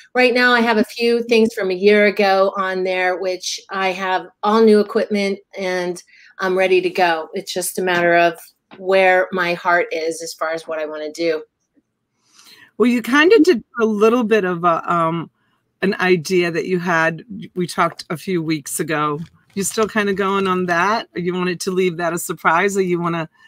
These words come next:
Speaker 2: you
Speaker 1: Yeah,
Speaker 2: wanna talk
Speaker 1: I,
Speaker 2: about
Speaker 1: I might go into a lifestyle channel for fifty and over.
Speaker 2: Yeah.
Speaker 1: So I'm
Speaker 2: I love
Speaker 1: thinking,
Speaker 2: that.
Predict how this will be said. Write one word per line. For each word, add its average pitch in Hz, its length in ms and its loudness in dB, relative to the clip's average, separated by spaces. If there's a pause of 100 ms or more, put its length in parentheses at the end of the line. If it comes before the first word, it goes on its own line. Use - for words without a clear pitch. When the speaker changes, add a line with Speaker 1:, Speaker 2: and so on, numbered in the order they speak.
(180)
Speaker 2:
you 277 140 4
Speaker 1:
Yeah, 269 60 6
Speaker 2:
wanna 262 100 2
talk - 340 -2
Speaker 1:
I, - 60 2
Speaker 2:
about - 160 2 (600)
Speaker 1:
I 269 120 4
might 269 380 2
go 277 280 4
into 240 1000 4
a 202 600 0
lifestyle 214 880 -2
channel 196 720 -4 (140)
for 190 600 0 (140)
fifty 214 500 0
and 180 100 -4
over. 160 460 -14 (1500)
Speaker 2:
Yeah. 175 280 -6 (260)
Speaker 1:
So 180 420 -4
I'm 185 280 -4
Speaker 2:
I 214 80 4
love 220 180 6
Speaker 1:
thinking, - 100 -6
Speaker 2:
that. 151 240 2